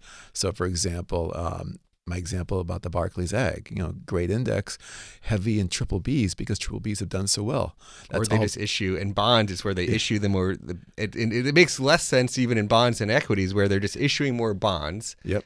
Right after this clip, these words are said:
Speaker 2: And it doesn't mean they can pay back the bonds. It just means they're issuing more. So it's not even performance. It's
Speaker 1: Yeah.
Speaker 2: just who's raising debt. And,
Speaker 1: Exactly.
Speaker 2: and
Speaker 1: Yeah.
Speaker 2: that dictates your weight.
Speaker 1: Yeah, but, but, but let's keep it as simple like performance. Like, whichever is done so well from a perf-,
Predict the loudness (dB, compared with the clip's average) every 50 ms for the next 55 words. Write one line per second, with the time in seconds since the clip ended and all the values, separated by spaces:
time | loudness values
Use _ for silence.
0 | _ _ _ _ _ _ _ _ -4 0 0 0 2 2 4 4 4 4 4 4
1 | 4 4 4 4 4 6 6 8 6 6 6 2 0 2 4 4 4 4 2 0
2 | -2 -2 -4 -4 -2 0 2 2 6 8 8 8 6 4 0 0 0 0 0 0
3 | 0 0 0 -2 -4 -14 -20 -20 -6 -6 0 2 6 6 6 6 6 2 -2 -4
4 | -6 -6 -2 0 0 2 2 0 -4 -6 -10 -6 -4 0 0 0 0 -2 -8 -18
5 | -20 -20 -20 0 2 4 4 6 4 4 6 6 6 6 6 6 6 6 4 2
6 | -2 _ _ _ _ _ _ _ 4 4 4 4 -4 _ _ _ _ _ _ -2
7 | 0 2 4 4 4 2 0 -4 -8 -6 -2 2 2 4 6 6 6 4 2 0
8 | -8 -10 -8 -6 -6 -6 -4 -2 -2 -2 0 0 -2 0 0 0 -2 -4 -6 -16
9 | -6 0 2 2 2 2 0 -4 0 0 0 0 0 -4 -2 2 2 4 4 4
10 | 2 2 2 2 2 0 2 0 0 0 0 0 0 0 -2 -2 -2 -2 -2 -2
11 | -4 -6 -6 -6 -4 -4 -2 0 2 2 4 4 2 0 0 0 0 2 2 0
12 | 0 0 0 0 0 0 -2 -2 -2 -6 -8 -10 -2 0 0